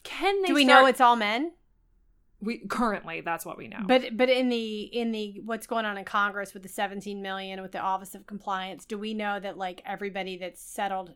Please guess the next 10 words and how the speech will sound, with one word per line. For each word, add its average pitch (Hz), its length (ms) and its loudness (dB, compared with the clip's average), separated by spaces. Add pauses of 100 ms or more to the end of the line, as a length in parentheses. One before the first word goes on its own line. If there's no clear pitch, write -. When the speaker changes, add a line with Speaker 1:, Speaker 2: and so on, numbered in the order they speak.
(140)
Speaker 2:
harassment 202 840 0
and 190 280 -8
or 185 260 -6
religious 180 420 -12
gender 185 680 -8
discrimination 185 680 -14
suits 202 520 -14
Speaker 1:
No. 202 140 -2 (180)
Speaker 2:
were 208 240 0
men? 196 420 -6